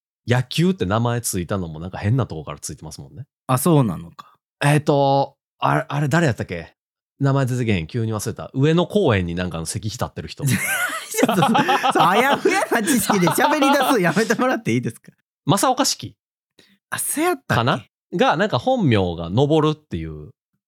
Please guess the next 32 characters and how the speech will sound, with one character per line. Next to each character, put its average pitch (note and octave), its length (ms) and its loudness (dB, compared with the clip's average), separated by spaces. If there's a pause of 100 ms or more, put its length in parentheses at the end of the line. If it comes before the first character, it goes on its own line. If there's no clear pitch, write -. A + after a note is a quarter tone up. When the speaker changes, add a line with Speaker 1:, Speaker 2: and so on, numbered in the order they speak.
Speaker 2:
ほ A2 200 -2
う - 40 -4
ほ E2 120 -10
う D#2+ 40 -8 (120)
ほ E2 140 -12
う。 - 40 -4
Speaker 1:
名 A#2 120 2
前 C3 220 0
で、 F#3 240 -2
そ - 100 -4
の B2+ 60 0
な C#3+ 60 -2
ん - 20 -10
か - 240 -6
ベ F#3 280 0
ー - 40 -2
ス A#3+ 140 -2
ボ A#3 180 4
ー F3+ 40 0
ル F3 100 0
を D#3 260 0
日 D3+ 100 0
本 E3+ 180 2
語 E3+ 120 -6
に D#3 120 -4
訳 D#3+ 200 -6
す - 80 -6
と F3+ 100 -2
き D3+ 140 -4
に、 A3+ 280 -4 (440)
Speaker 2:
う A2+ 40 -2
ん。 F#2+ 240 -2